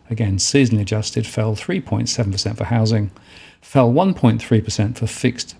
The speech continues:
personal term loans, and fell sixty-two point one percent for business construction, but of course that is a typically volatile series, and also fell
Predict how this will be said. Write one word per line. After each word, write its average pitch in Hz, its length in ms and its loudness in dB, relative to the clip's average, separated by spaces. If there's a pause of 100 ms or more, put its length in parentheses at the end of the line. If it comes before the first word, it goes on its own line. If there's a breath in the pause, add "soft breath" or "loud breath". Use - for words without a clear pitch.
personal 107 460 0
term 110 260 2
loans, 110 360 2 (460 loud breath)
and 123 180 6
fell 139 560 0
sixty-two - 680 0
point 117 240 0
one 117 160 2
percent 107 320 -2
for - 100 -2
business 151 540 4
construction, 110 760 0 (360 loud breath)
but 113 100 4
of 113 80 -6
course - 260 -4
that 113 180 0
is 101 120 0
a 101 80 -2
typically 113 540 -4
volatile 107 520 -2
series, 139 580 2 (360 soft breath)
and 233 100 6
also 139 240 6
fell 120 420 4